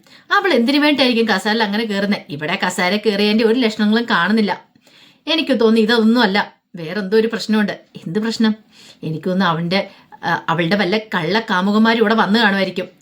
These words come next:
അവർ തമ്മിൽ എന്തോ പ്രശ്നം ഉണ്ടാക്കണ സമയത്ത് അങ്ങനെ എന്തോ സംഭവിച്ചതാ. ഹും, ഇമാതിരി അവൾമാരുടെയൊക്കെ സ്വഭാവമൊക്കെ ആര് കണ്ടു?" കമല പറഞ്ഞു. "എനിക്കും അത് തോന്നുന്നുണ്ട്, മിക്കവാറും അതിന് തന്നെയാ ചാൻസ് കൂടുതല്.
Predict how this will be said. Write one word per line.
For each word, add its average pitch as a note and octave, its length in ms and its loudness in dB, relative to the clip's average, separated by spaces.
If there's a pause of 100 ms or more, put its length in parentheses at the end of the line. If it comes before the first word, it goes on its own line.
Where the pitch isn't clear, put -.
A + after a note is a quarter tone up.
(120)
അവർ C#4+ 180 2
തമ്മിൽ G#3+ 300 0
എന്തോ G3+ 220 2
പ്രശ്നം G#3+ 340 -2
ഉണ്ടാക്കണ G3 340 0
സമയത്ത് G3+ 520 -2 (460)
അങ്ങനെ D4 220 2
എന്തോ G3+ 200 2
സംഭവിച്ചതാ. G3+ 640 0 (280)
ഹും, D#3+ 160 -8 (580)
ഇമാതിരി D#3 400 -4
അവൾമാരുടെയൊക്കെ F#3 580 0
സ്വഭാവമൊക്കെ F#3 520 0
ആര് F3+ 320 0
കണ്ടു?" F#3+ 220 -2 (720)
കമല D#3 240 0
പറഞ്ഞു. F#3 220 0 (220)
"എനിക്കും F#4 320 0
അത് A3 200 2
തോന്നുന്നുണ്ട്, G#3 560 2
മിക്കവാറും F#3 520 2
അതിന് G3 300 0
തന്നെയാ A#3 180 2
ചാൻസ് F#3+ 400 0
കൂടുതല്. G3 400 -2